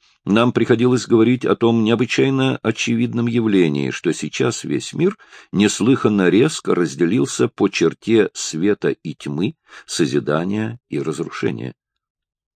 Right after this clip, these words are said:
Потому-то так особенно болезненно отражается каждое разрушение.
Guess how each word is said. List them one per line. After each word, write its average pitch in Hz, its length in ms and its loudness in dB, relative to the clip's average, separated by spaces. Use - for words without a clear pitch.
Потому-то 139 540 4
так 117 400 0
особенно 143 500 0
болезненно 78 880 0
отражается 104 840 2
каждое 87 480 -2
разрушение. 71 640 -8